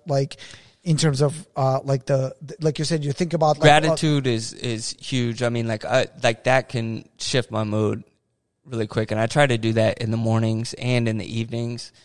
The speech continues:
Speaker 2: you know, and I, I, there's a lot of people that tell you to do that, but it, I, I think that it's, like, key. If you can focus on that, like, you just, you change your vibe to start, like,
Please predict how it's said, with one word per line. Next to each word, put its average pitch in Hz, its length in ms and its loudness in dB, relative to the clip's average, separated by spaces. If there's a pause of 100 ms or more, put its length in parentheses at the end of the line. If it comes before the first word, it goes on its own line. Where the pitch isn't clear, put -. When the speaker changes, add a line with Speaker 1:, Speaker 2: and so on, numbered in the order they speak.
(160)
Speaker 2:
you 131 80 -4
know, 117 140 4
and 117 100 4
I, 123 80 6
I, 117 320 -4
there's 139 260 0
a 127 60 0
lot 117 200 2
of 107 80 -4
people 113 260 -4
that 107 160 -4
tell 110 140 0
you 113 180 -2
to 107 100 -4
do 107 180 -2
that, 107 300 0
but 110 160 -4
it, 107 260 -4
I, 113 320 -4 (120)
I 113 100 -4
think 110 240 -6
that 104 140 -8
it's, - 260 -8
like, - 320 -10 (340)
key. 107 240 -2
If 101 140 -6
you 131 80 -2
can 139 140 -4
focus 120 400 -2
on 110 160 -2
that, 110 240 -4
like, 107 180 -10
you 110 80 -6
just, 107 400 -8
you 113 140 -8
change 127 500 0
your 107 120 -2
vibe 113 440 -2 (120)
to 107 140 -6
start, 107 380 -2
like, 107 280 -8